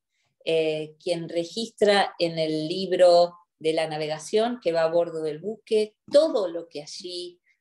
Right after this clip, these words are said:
acontece, quien tiene la responsabilidad a bordo de, em, llegar a buen puerto, <laughs> digamos, a que esta aventura marítima sea exitosa,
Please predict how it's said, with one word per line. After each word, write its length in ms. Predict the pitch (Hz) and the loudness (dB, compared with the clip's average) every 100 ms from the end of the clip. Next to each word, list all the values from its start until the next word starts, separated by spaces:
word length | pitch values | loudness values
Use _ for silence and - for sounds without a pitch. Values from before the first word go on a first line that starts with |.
| - | -12
acontece, 1000 | 156 - 156 165 254 277 - 254 277 - | -10 -6 -6 2 2 2 0 -2 -4 -10
quien 220 | - 175 175 | -6 -6 0
tiene 300 | 226 233 202 | 0 2 2
la 260 | 170 - - | 0 0 -2
responsabilidad 1200 | - 320 - 320 294 - 208 196 196 202 240 220 | 2 2 2 -2 -2 -2 -2 -2 0 0 2 0
a 100 | 180 | -2
bordo 600 | 233 269 165 156 165 208 _ _ _ _ _ | -2 -2 -6 -12 -14 -16 _ _ _ _ _
de, 600 | 170 170 190 196 220 - _ | -14 -8 -4 -2 -2 -6 _
em, 680 | - 165 156 147 147 147 143 139 _ _ - - | -6 -4 -4 -6 -10 -12 -12 -16 _ _ -10 0
llegar 360 | 165 165 170 - | 4 4 2 2
a 100 | 160 | 2
buen 360 | 165 175 170 - | 2 0 -2 -2
puerto, 460 | 190 185 - - - | -2 -2 -6 -8 -10
<laughs> 440 | 156 - - - - - - | -16 -10 -10 -10 -16 -20 -4
digamos, 480 | 160 156 160 151 - - | 2 2 2 -4 -8 -6
a 160 | 151 | -6
que 260 | 156 156 151 | 0 0 2
esta 680 | 165 160 - 160 147 147 143 | -2 -2 0 2 2 0 -2
aventura 640 | 160 156 160 165 202 202 202 | 0 0 0 -2 -2 0 0
marítima 760 | 196 180 - 180 180 185 208 _ _ | 0 -2 -6 -14 -8 -10 -10 _ _
sea 840 | - - 175 175 165 156 143 143 _ - | -6 4 8 8 6 2 -2 -6 _ -6
exitosa, 920 | 156 156 - 139 117 107 - 95 - | -6 -6 -8 -4 0 -2 -2 -6 -8